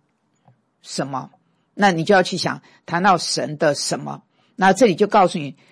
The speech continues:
谈到神的智慧，谈到神的知识，谈到神的奥秘，对不对？然后这些都是在基督里藏着。然后第二个就讲到人，人是谁？那人在这里面呢，啊，第，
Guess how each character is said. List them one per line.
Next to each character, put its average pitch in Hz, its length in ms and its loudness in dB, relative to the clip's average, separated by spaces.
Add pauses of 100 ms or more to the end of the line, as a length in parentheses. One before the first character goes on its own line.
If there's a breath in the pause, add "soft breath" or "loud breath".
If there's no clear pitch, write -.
(400 soft breath)
谈 196 180 0
到 208 160 6
神 160 300 -4
的 170 140 2
智 226 320 0
慧， 190 240 2
谈 170 200 -8
到 190 140 4
神 151 260 -4
的 160 120 0
知 226 320 -4
识， 160 340 -4 (300)
谈 185 160 -2
到 202 140 6
神 151 220 -4
的 170 120 -2 (100)
奥 202 220 6
秘， 180 280 -4 (300)
对 190 100 0
不 175 60 0
对？ 147 200 0
然 - 120 2
后 190 60 4
这 214 180 2
些 208 180 2
都 190 200 -2
是 180 120 -10
在 160 280 0 (760 soft breath)
基 190 180 -2
督 196 160 4
里 147 140 0
藏 139 320 -8
着。 139 240 -12 (320)
然 233 140 4
后 269 40 6
第 277 140 0
二 254 60 0
个 180 180 2
就 202 220 0
讲 - 280 -6
到 165 180 0
人， 151 440 -6
人 196 240 -2
是 196 220 -2
谁？ 139 340 -6 (280 soft breath)
那 247 360 2 (220)
人 180 320 2
在 247 180 4
这 220 220 4
里 151 160 -4
面 180 240 -4
呢， 156 200 -4 (360 soft breath)
啊， 160 160 2
第， - 540 0